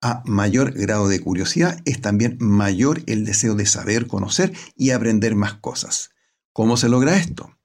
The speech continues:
Creando un ambiente que facilite el diálogo, la conversación y el intercambio de opiniones, incentivando a los niños para que ellos planteen los temas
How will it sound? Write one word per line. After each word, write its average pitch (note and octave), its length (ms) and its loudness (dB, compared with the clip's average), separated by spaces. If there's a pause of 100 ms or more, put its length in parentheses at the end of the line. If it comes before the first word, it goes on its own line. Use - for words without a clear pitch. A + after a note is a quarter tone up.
(260)
Creando A#2 560 2
un B2 200 0
ambiente G#2 560 0
que - 100 -4
facilite G#2+ 640 -2
el C3 140 6
diálogo, B2 560 2
la G#2 200 -2
conversación G#2+ 760 0 (200)
y B2+ 120 2
el C3+ 100 6
intercambio G2+ 720 0
de G#2 60 4
opiniones, B2+ 640 2 (400)
incentivando C#3 880 2
a - 60 -4
los F#2 200 -4
niños C3+ 420 2
para G2+ 280 -2
que D3+ 160 2
ellos G3+ 200 0
planteen C3 500 0
los - 220 -2
temas B2+ 320 0